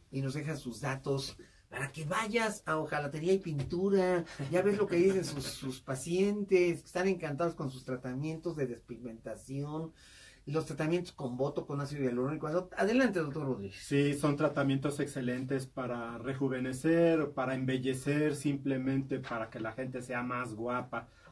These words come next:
Speaker 2: Si ya es guapa, pues que esté todavía más guapa y para prevenir el envejecimiento. Con mucho gusto, les dejo mi teléfono, es el cincuenta y seis, cero cinco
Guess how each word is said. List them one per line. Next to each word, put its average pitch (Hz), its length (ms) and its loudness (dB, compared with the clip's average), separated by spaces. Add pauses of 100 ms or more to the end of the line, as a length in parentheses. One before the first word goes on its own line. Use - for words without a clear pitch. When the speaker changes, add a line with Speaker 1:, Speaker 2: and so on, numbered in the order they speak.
(120)
Speaker 2:
Si 120 140 -6
ya 135 260 0
es 131 160 0
guapa, 131 400 -2
pues 110 140 -8
que 110 240 -6
esté 113 240 -10
todavía 110 500 -6
más 107 340 -8
guapa 107 460 -6
y 101 160 -6
para 107 400 -12
prevenir 110 540 -8
el 101 280 -6
envejecimiento. 117 960 -8
Con 127 160 -6
mucho 143 280 -2
gusto, 139 500 -2 (540)
les 113 180 -8
dejo 127 240 -4
mi 110 120 -2
teléfono, 127 600 -2
es 127 140 -6
el 120 160 -4
cincuenta 113 640 -6
y 107 80 -4
seis, 120 580 -4 (380)
cero 127 420 -4
cinco 120 720 -4